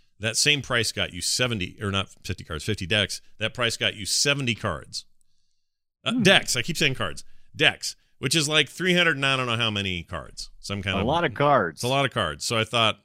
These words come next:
Speaker 1: you
Speaker 2: Hey,
Speaker 1: know what?
Speaker 2: Scott,
Speaker 1: Pretty good
Speaker 2: can I
Speaker 1: deal.
Speaker 2: ask you a question before we get too far in that
Speaker 1: Yeah,
Speaker 2: story?
Speaker 1: yeah, yeah.
Speaker 2: When you buy all those cards, do you open up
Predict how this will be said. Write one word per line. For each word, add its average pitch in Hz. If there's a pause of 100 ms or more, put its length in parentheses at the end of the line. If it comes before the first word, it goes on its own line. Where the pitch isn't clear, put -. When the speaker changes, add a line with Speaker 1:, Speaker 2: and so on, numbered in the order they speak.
Speaker 1:
you 151
Speaker 2:
Hey, -
Speaker 1:
know 160
what? 160
Speaker 2:
Scott, 160
Speaker 1:
Pretty 147
good 131
Speaker 2:
can 147
I -
Speaker 1:
deal. 170
Speaker 2:
ask 156
you 165
a 151
question 156
before 156
we 151
get 151
too 156
far 151
in 147
that 151
Speaker 1:
Yeah, 113
Speaker 2:
story? 160
Speaker 1:
yeah, 127 (120)
yeah. 113 (920)
Speaker 2:
When 127
you 127
buy 123
all 110
those 98
cards, 87 (300)
do 135
you 175
open 143
up 147